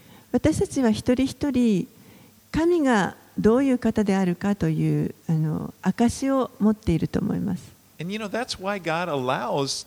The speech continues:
Speaker 2: things in our lives. You know, I've, I've, I've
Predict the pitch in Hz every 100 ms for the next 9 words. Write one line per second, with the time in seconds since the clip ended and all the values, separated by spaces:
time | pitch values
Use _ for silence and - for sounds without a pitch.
0 | - 165 170 151 151 135 143 240 165 85
1 | 78 - - - - - - _ - 147
2 | 143 139 139 139 135 - 135